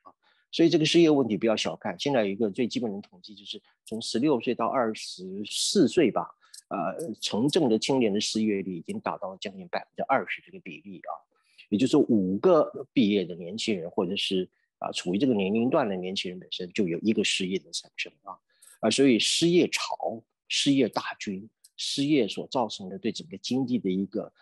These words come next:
由底下往上爆炸的这个冲击，会是将来，啊，所谓的新的这个时期当中，习近平时代里面面对的，啊，第三个，啊，最，最重要的一个危机。第四个，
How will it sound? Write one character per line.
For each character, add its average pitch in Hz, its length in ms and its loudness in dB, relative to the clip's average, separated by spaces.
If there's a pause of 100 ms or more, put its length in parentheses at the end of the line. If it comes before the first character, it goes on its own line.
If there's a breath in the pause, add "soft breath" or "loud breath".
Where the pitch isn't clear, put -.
(180 soft breath)
由 113 180 4
底 90 200 -4
下 113 220 -2
往 95 220 -6
上 113 180 -4
爆 123 240 2
炸 113 180 -2
的 92 80 -8
这 92 80 -8
个 95 60 -8
冲 120 300 -6
击， 90 320 -10 (300)
会 113 120 0
是 214 100 -4
将 104 200 -4
来， 90 120 -8 (280)
啊， - 100 -16 (400)
所 90 160 -4
谓 101 80 0
的 101 60 -2
新 127 520 2 (100)
的 - 220 -4
这 - 80 -6
个 170 80 -2
时 - 220 0
期 101 140 -6
当 101 180 -4
中， 104 140 -4
习 - 220 -4
近 123 140 0
平 90 120 -8
时 - 160 -8
代 98 120 -8
里 85 140 -16
面 - 100 -20
面 202 200 -12
对 143 100 -12
的， - 160 -20 (320)
啊， - 120 -6
第 123 120 2
三 143 340 0
个， 131 300 0
啊， - 220 -10
最， 104 180 -2 (380)
最 117 120 0
重 113 180 -4
要 85 120 -8
的 - 80 -14
一 - 40 -8
个 92 100 -10
危 90 160 -16
机。 - 200 -14 (400)
第 143 120 4
四 - 180 0
个， - 320 -4